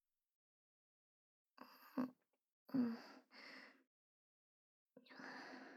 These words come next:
早速、効果が出始めたみたいです。体の奥が、だんだん、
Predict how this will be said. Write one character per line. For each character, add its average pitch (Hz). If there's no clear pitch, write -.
早 -
速、 262
効 302
果 247
が 208
出 226
始 262
め 269
た 208
み 202
た 208
い 190
で 190
す。 -
体 247
の 254
奥 262
が、 214
だ 233
ん 247
だ 254
ん、 247